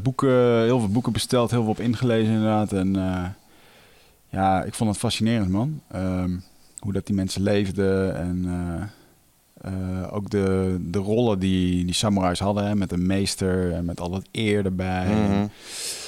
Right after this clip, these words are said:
Speaker 1: eh, op het slagveld bepaalde eer, eh, hebben. En op een gegeven moment, eh, ehm, kregen samurais ook betaald om andere samurais, eh, te doden.
Speaker 2: Mhm.
Speaker 1: Maar goed, dan kon je gewoon zeggen dat je bijvoorbeeld iemand had gedood, had niemand dat bewijs.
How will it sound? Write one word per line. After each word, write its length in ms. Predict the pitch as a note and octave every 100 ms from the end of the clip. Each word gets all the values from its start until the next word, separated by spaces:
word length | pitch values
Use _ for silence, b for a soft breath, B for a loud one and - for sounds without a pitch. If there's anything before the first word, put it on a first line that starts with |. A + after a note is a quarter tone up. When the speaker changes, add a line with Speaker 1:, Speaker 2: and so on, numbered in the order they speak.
| B B -
Speaker 1:
eh, 200 | G2+ -
op 100 | -
het 100 | -
slagveld 560 | C#3 - - B2 A#2
bepaalde 480 | A#2 - A#2 A2 -
eer, 400 | A2 A2+ G#2+ G#2
eh, 380 | G#2 G#2 G2+ G2
hebben. 380 | G#2 G2+ G#2+ G2+
En 140 | F#2
op 60 | F2
een 60 |
gegeven 240 | - G#2 G2
moment, 280 | F#2 F2 F#2+
eh, 260 | F2+ F2 G#2+ - b b b b b b b - _ _ b b b b b b b b - -
ehm, 440 | F#2+ F#2+ F#2 F2+ F2+ F2+ B B B B B B
kregen 440 | - A#2 A2 G2
samurais 520 | - A#2+ A#2 G#2+ G2 G#2+
ook 140 | G2
betaald 520 | G2 - B2 A2+ A2+
om 160 | - F#2+
andere 260 | A#2+ B2
samurais, 720 | A#2+ C3+ B2 A#2+ A#2+ C3 - A#2
eh, 280 | A#2 A#2
te 200 | A2+ A2+
doden. 360 | G#2+ A2 C#3 G3 -
Speaker 2:
Mhm. 220 | F#2 F#2+
Speaker 1:
Maar 120 | G2
goed, 140 | F#2 G2+
dan 80 | -
kon 100 | G2+
je 60 |
gewoon 140 | F#2 F#2
zeggen 200 | G2 F#2+
dat 120 | F#2
je 60 | F#2+
bijvoorbeeld 320 | G2 F#2 F2+
iemand 180 | F#2+ F#2+
had 120 | -
gedood, 320 | G2+ G2 F#2+
had 120 | F#2+
niemand 220 | G#2+ G2
dat 120 | F#2+ F2+
bewijs. 440 | F2+ F#2+ E3+